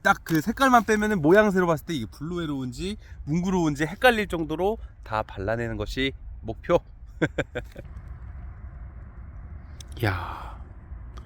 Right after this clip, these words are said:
진짜 끝내준다. 이렇게 어떻게 이렇게 영롱할 수가 있는가? 뺀질거리지 말고 착하게 자라라. 여기 이렇게 막 얘네들은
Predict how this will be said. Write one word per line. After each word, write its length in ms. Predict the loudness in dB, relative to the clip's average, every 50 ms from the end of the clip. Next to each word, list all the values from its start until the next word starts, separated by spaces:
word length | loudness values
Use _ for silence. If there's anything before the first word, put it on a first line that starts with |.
| -14 -14 -12 -12 -12 -12 -12 -12 -10
진짜 400 | -10 -10 -10 -10 -8 -2 0 0
끝내준다. 760 | 0 2 2 4 4 4 2 2 -4 -6 -6 -6 -8 -10 -10 -12 -12 -12 -14 -12 -14 -12 -12 -12 -12 -12 -12 -12 -12 -14 -12 -12 -12 -12 -12 -12 -12 -12 -10 -2
이렇게 220 | -2 -2 0 2 2
어떻게 300 | 2 0 -2 -2 -2 -2
이렇게 220 | 0 2 2 4
영롱할 440 | 4 6 6 6 6 6 6 4 2
수가 280 | -2 -2 0 2 4
있는가? 580 | 4 4 4 4 2 2 2 0 -2 -2 -4 -6 -8 -12 -14 -14 -14 -14 -14 -14 -14 -14 -14 -16 -16 -16 -14 -14 -14 -14 -14 -14 -14 -14 -12 -4 -4 -4 -4 -4 -10 -14 -14 -14 -14 -14 -14 -14 -14 -14 -14 -12 -14 -14 -14 -14 -14 -14 -12 -14 -14 -14 -12 -14 -4 2
뺀질거리지 640 | 6 6 6 8 8 8 8 8 8 6 4 4
말고 500 | 2 2 2 0 2 2 4 4 4 2
착하게 460 | 0 -4 -10 -12 -12 -12 -8 -6 -6 -4
자라라. 680 | -4 -4 -6 -6 -6 -6 -6 -6 -6 -4 -4 -4 -4 -4 -6 -8 -10 -10 -10 -8 0 2
여기 160 | 2 6 6
이렇게 240 | 4 4 4 2 2
막 120 | 2 4 4
얘네들은 520 | 6 6 6 6 4 4 4 4 4 4